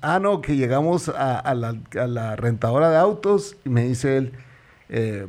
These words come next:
"Pues, hombre, que mira que todos van a alquilar una van, y, y,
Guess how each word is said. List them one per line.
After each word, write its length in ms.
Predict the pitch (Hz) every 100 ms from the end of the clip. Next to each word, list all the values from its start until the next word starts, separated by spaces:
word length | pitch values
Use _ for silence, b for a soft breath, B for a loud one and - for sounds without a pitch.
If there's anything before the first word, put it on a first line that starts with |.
| 95
"Pues, 180 | 104
hombre, 340 | 139 196 190 117
que 80 | 113
mira 240 | 110 165 175
que 140 | 110
todos 340 | 123 143 143
van 280 | 113 131 123
a 40 | 117
alquilar 400 | 95 92 101 110
una 220 | 107 92
van, 340 | 120 202 196
y, 60 | 143
y, 800 | 104 90 80 - 104 85 64 64